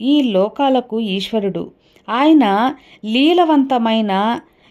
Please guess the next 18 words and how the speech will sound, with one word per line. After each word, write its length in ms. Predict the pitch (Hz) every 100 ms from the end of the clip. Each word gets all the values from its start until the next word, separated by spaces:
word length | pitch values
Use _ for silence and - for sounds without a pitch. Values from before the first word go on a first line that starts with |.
| -
యదువంశంలో 840 | 202 202 277 311 277 277 233 214 233
ఎందుకు 460 | 185 175 240 294
పుట్టాడు? 720 | 311 262 - 220 208 208 208 208 _ _ -
అలా 260 | 220 254 247
పుట్టి 580 | 240 208 196 320 277 196
ఏ 140 | 202
విధంగా 420 | 240 294 285 277
ప్రవర్తించాడు? 1080 | 277 226 208 220 - 214 208 202 190 196 202 - _ - -
ఏ 240 | 190 214
ఏ 240 | 247 254 247
వేళలో 580 | 190 214 277 320 302 262
ఏమేమి 600 | 196 196 208 214 269 330
పనులు 340 | 294 277 269 262
చేశాడు? 600 | 233 226 220 208 214 214 -
ఈ 220 | 226 226
విషయాలన్నీ 720 | 180 180 - 226 220 196 202 214
వివరంగా 520 | 185 185 190 190 240
చెప్పవలసింది. 960 | 240 185 202 196 190 190 175 165 165